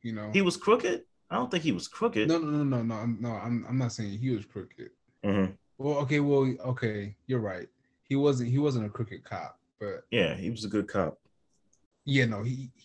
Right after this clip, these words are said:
Speaker 1: he wasn't a, a, a crooked cop, but I don't know. That is kinda weird, actually, if you think about it. That is
Speaker 2: He
Speaker 1: kinda weird that he would play a cop. But, but, but maybe, maybe he wanted to play a good cop and show, you know, that,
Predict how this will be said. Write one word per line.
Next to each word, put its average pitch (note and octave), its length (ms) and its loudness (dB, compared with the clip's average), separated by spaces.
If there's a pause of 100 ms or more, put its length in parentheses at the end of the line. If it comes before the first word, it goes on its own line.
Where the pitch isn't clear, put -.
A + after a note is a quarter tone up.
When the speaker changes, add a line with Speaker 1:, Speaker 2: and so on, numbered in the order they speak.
(100)
Speaker 1:
he - 160 -2
wasn't D#3 300 4
a, G2 200 -6 (240)
a, A2 40 -12
a A2 40 -12
crooked - 400 -4
cop, G2 300 -8 (100)
but G#2 280 -6 (420)
I G#3+ 80 -2
don't G#3 220 4
know. G#2 260 -2 (440)
That F3 140 0
is E3+ 120 6
kinda C#3 220 2
weird, G#2+ 260 -2
actually, F#2+ 400 -6
if G2 80 -16
you F#2 80 -20
think F2+ 180 -16
about D2 300 -14
it. - 80 -20 (1400)
That C3 140 -2
is C3 100 0
Speaker 2:
He B2 80 2
Speaker 1:
kinda A2 200 2
weird F#2+ 200 -10
that - 100 -10
he A#2+ 120 -8
would C2+ 100 -14
play - 120 -12
a G#1+ 100 -14
cop. - 180 -14
But, D3+ 180 0
but, D#3+ 220 0
but C#3 100 2
maybe, D#3+ 320 4
maybe D3+ 340 0
he C3 120 -4
wanted C3+ 200 0
to A#2+ 60 -6
play B2 200 0
a A2 40 -2
good G#2 240 -8
cop G2+ 280 -8
and G#2+ 100 -10
show, A2 320 -2
you G#2+ 100 -4
know, G2 200 -6
that, F2+ 260 -6